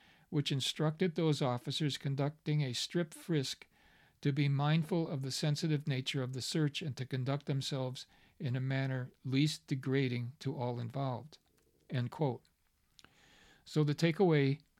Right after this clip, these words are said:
an employer can be liable for an employee's intentional infliction of emotional distress, as long as the employee was acting within the scope of employment.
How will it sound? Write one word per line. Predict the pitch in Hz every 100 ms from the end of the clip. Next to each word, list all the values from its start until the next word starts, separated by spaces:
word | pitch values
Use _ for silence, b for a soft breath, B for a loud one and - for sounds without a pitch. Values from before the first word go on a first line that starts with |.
| _ -
an | 143
employer | 139 160 156 151
can | 131 - 156 185 190
be | 165
liable | 131 123 123 113 113 131 _ _ b b b _
for | 156 143
an |
employee's | 143 135 160 151 151 156 147
intentional | 127 - 147 151 156 175 170
infliction | 139 127 151 - 156
of | 143
emotional | 139 131 123 - 123
distress, | 123 120 - 160 139 - - b b b b -
as | 139 151
long | 143 147 170
as | 185
the | 190 156
employee | 143 180 151 151 151
was | 139 131
acting | 147 135 147 170 160
within | 151 143
the | 139
scope | - - 143 147
of | 127
employment. | 135 - 165 165 127